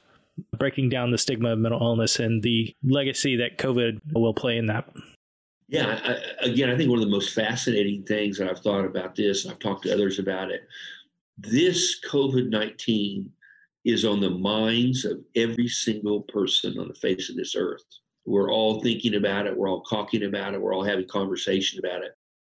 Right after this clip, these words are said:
Speaker 2: You don't even have to call, say the words covid nineteen. You can just kind of reference it, and people know exactly what you're talking about. And so a part of that is we're all talking about how it's impacting us,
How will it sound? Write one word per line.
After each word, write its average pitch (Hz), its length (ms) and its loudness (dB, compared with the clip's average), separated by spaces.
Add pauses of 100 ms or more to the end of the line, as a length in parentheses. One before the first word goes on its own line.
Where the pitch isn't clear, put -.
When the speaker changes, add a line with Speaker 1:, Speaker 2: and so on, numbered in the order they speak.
Speaker 2:
You 113 80 4
don't 151 160 4
even 135 220 2
have 127 120 0
to 117 80 0
call, 120 420 2
say 127 160 2
the 107 120 2
words 107 240 2
covid 110 280 2
nineteen. 113 420 2
You 98 140 4
can 92 80 -6
just 104 220 0
kind 113 140 0
of 73 140 0
reference 120 560 -4
it, - 140 -6
and 98 120 0
people 104 260 2
know 104 160 2
exactly 107 500 0
what 95 120 2
you're 95 100 0
talking 104 380 -4
about. 92 420 -8
And 113 240 2
so 113 560 2 (480)
a 110 100 -4
part 226 280 0
of 180 80 4
that 98 300 2
is 101 460 2
we're 123 140 4
all 143 140 2
talking 127 400 2
about 90 480 -2
how 147 280 2
it's 127 200 0
impacting 123 640 -2
us, - 240 -6